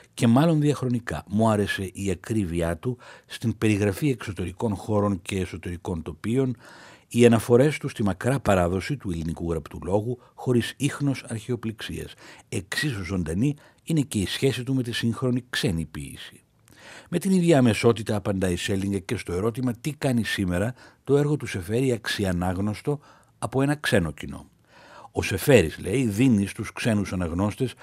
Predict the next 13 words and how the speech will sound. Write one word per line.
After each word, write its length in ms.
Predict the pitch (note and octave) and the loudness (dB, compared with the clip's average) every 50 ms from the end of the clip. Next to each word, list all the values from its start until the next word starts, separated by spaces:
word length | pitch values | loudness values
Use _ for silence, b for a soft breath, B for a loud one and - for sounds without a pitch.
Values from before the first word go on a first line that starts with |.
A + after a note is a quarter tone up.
| B B B B B B | B B B B B B
μια 200 | A#2+ C3+ C#3+ C#3+ | -2 0 0 0
διαφορετική 640 | C3+ C#3+ C3 - - B2 A2 F#2+ - - - - D3+ | 2 0 -2 0 0 -2 -2 -4 -6 -8 -6 -4 -2
εικόνα 420 | C#3 A#2+ - - B2 G#2+ G2 F#2 | -2 -2 -2 0 2 2 2 2
της 180 | F2 F2+ - - | -2 -4 -6 -6
Ευρώπης 540 | F#2+ D#2+ E2+ F2+ F2 E2+ - - A#2+ A2 C3+ | -6 -2 -2 0 -2 -2 -2 -6 -6 -6 -6
από 160 | B2 - C3 | -6 -6 -6
αυτήν 340 | A2+ - - C#3+ C3 A#2+ A2+ | -6 -6 -4 -4 -4 -4 -2
που 120 | - C3 | -2 -4
έχει 180 | A#2 - - A2 | -4 -4 -6 -10
παγιωθεί 680 | - - A2+ G2+ F2+ F2+ G2 G2 F#2 - - B2 A#2+ | -6 -4 -4 -2 -2 -2 -2 -2 -2 -4 -4 -8 -8
στην 240 | - - A#2+ A2+ - | -6 -8 -8 -10 -8
κεντρική 560 | - - A2+ G#2 G2 G2+ G2+ F2+ - - B2+ B2 | -6 -4 -4 -4 -4 -4 -6 -6 -6 -4 -2 -2
Ευρώπη. 500 | A#2+ G#2+ F#2+ E2+ E2 - - G2 G#2+ | -2 -2 -4 -6 -8 -10 -16 -20 -20